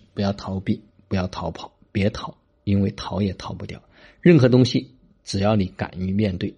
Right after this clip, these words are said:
就一定能够穿越过去。好了，明天呢，我们将会迎来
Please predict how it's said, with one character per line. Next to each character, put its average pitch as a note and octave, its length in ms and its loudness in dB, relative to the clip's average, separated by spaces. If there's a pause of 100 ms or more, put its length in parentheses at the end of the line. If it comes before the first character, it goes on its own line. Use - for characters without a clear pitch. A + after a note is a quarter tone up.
(120)
就 F#2 220 2
一 F2+ 160 -4
定 - 240 4 (340)
能 F2+ 160 -14
够 - 180 -14 (320)
穿 D3 380 -4 (220)
越 B2 180 -2 (240)
过 F2+ 160 -6
去。 - 240 -12 (1500)
好 C3+ 120 2
了， D3+ 120 4 (220)
明 A2+ 200 2
天 C#3 200 2
呢， C#3 160 0
我 A2 120 -6
们 F2+ 120 -2
将 G2 240 0
会 G2 240 0
迎 F#2+ 640 0
来 G2 240 0